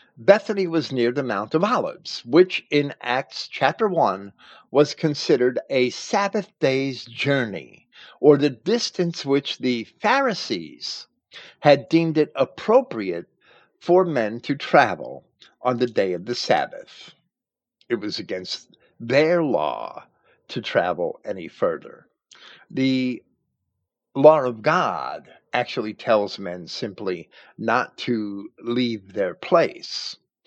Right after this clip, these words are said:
however you want to define that. Then as Martha heard that Yahshua comes,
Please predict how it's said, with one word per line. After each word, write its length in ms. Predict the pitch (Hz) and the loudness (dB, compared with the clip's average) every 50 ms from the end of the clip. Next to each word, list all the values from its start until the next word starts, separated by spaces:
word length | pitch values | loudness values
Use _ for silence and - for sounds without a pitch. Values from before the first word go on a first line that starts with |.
| - - - _ - | -20 -20 -20 _ -2
however 380 | - 117 107 104 107 107 101 | 0 2 4 4 2 0 0
you 140 | 101 98 98 | -4 -6 -6
want 260 | 92 95 92 92 - | -6 -8 -8 -10 -10
to 100 | - 98 | -10 -12
define 580 | 85 80 80 92 87 - - 95 85 82 76 76 | -12 -12 -12 -14 -12 -8 -8 -8 -8 -8 -10 -10
that. 340 | 87 90 78 64 - - - _ _ _ _ _ _ _ _ _ _ _ _ _ _ _ _ _ _ _ _ _ _ _ _ _ _ _ _ _ _ - - _ _ - | -8 -8 -8 -10 -12 -14 -18 _ _ _ _ _ _ _ _ _ _ _ _ _ _ _ _ _ _ _ _ _ _ _ _ _ _ _ _ _ _ -20 -20 _ _ 6
Then 160 | 156 196 226 | 8 8 8
as 200 | 269 226 165 143 | 8 4 0 0
Martha 340 | 156 170 185 202 190 - 139 | 0 2 2 2 0 -2 -4
heard 300 | - - 139 120 117 107 | 0 2 2 2 4 2
that 200 | 113 98 - 104 | -2 -4 -2 2
Yahshua 500 | 117 131 156 160 - - 160 156 160 - | 2 2 2 2 -2 -2 -2 -2 -4 -2
comes, 800 | - 156 117 87 85 90 90 90 92 - - - - - - | -2 0 0 0 -2 -6 -8 -10 -10 -10 -10 -10 -10 -12 -14